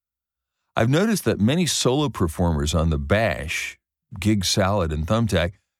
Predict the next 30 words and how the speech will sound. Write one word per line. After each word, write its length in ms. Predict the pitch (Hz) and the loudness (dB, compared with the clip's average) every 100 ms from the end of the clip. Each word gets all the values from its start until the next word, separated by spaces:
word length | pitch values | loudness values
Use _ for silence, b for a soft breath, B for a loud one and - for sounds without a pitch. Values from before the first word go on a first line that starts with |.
| - | -2
don't 260 | 104 143 196 | 2 4 2
even 200 | 117 107 | 2 2
have 220 | 110 113 | 2 0
personal 340 | 143 147 156 | -2 0 2
web 240 | 156 180 113 | 2 2 2
pages. 540 | 92 71 67 57 - _ _ _ _ _ _ - - | 0 0 -6 -8 -10 _ _ _ _ _ _ -4 0
I 100 | 202 | 2
don't 220 | 185 - | 0 0
consider 540 | 123 110 156 147 92 | 0 2 2 2 2
an 140 | 90 95 | 2 2
Instagram, 920 | 131 165 - 92 78 85 73 69 - _ _ _ - | 2 2 0 0 2 0 0 -6 -12 _ _ _ -2
Facebook, 640 | 127 131 113 - 78 - | 0 2 -2 -2 -2 -2
or 100 | 73 | -6
Twitter 400 | - 139 143 90 | -2 0 2 0
page 460 | - 82 76 78 175 | 0 0 0 0 0
or 100 | 107 | 0
other 180 | 110 | 2
social 460 | 101 - 113 110 92 | 2 2 2 2 2
media 320 | 101 123 92 | 2 2 0
page 340 | 76 87 87 101 | 0 0 2 0
a 60 | |
personal 460 | 98 156 143 107 98 | 0 0 0 0 2
website. 580 | 101 104 - - - - _ _ _ _ _ _ | 2 0 -2 -4 -8 -16 _ _ _ _ _ _
A 120 | 90 | -2
dedicated 600 | 90 110 151 190 151 113 95 | 2 2 2 0 0 2 2
website 600 | 90 90 - 101 87 82 | 2 0 0 -2 -2 0
doesn't 360 | 104 135 147 | 0 2 -2
cost 280 | 135 135 - | 0 0 0
that 160 | 113 92 | -2 0
much, 420 | 117 78 - | 0 0 -6